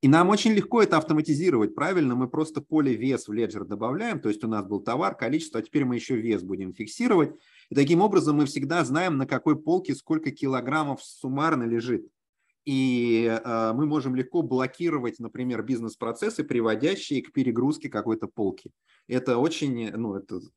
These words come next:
тоже вполне себе валидная, э, валидный use case для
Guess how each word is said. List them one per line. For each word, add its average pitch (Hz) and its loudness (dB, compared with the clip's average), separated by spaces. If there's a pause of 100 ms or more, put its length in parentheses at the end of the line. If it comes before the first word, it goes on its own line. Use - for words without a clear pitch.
тоже 117 -2
вполне 107 4
себе 107 4
валидная, 101 4 (400)
э, 98 0
валидный 110 2
use 113 0
case 143 2
для 101 -4